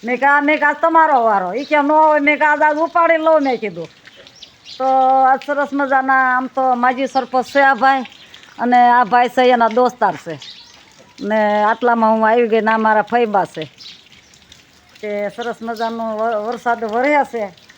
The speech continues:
અને વિરામ લેવાનું નામ લેતો ને તે તબાહી મચાવી દીધી વરસાદે.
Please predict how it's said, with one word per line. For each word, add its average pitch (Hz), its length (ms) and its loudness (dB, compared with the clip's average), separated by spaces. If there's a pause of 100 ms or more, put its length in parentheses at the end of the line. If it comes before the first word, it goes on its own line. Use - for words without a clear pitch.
(520)
અને 226 520 -4
વિરામ 247 300 -2
લેવાનું 247 460 -2
નામ 247 180 -2
લેતો 269 380 -2
ને 240 140 -6
તે 233 160 -10
તબાહી 247 380 0
મચાવી 277 400 -2
દીધી 254 260 -4
વરસાદે. 202 560 -4